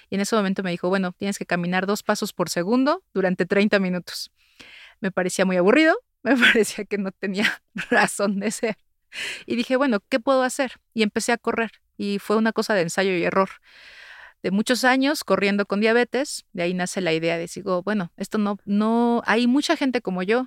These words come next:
allá afuera, ¿verdad? Que ya lo lleva haciendo desde hace mucho tiempo, pero que no estamos en familia. Y de ahí nace la idea de justamente crear la organización Historias de Vida de Azúcar y el equipo Glucosados.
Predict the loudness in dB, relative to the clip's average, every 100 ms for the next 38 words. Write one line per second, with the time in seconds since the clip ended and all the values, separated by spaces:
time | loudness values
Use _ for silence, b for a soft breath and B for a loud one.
0 | -2 -2 0 4 4 2 -6 _ _ -8
1 | -6 -4 -2 0 0 -2 -4 -6 -6 -6
2 | -6 -6 -8 -8 -6 -4 -6 -4 -4 -4
3 | -4 -2 -2 -2 -2 -2 -6 -6 -6 -8
4 | -16 b b -4 2 4 4 2 0 -2
5 | 0 0 0 0 -2 -8 -8 -8 -6 -6
6 | -8 -6 -2 -2 -4 B B B B 0
7 | 2 0 -2 -2 -2 0 -2 0 0 -2
8 | -2 -2 -4 -4 _ -8 -6 -4 -4 -6
9 | -6 -4 -4 -4 -6 -8 -8 -12 -20